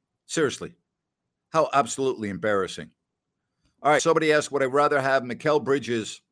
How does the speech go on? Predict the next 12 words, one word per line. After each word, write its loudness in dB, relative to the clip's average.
or -6
Chris -6
Middleton?" -6
Boy, 2
that's 0
a -8
great -4
question. -4
That's -2
a -4
great -6
question. -6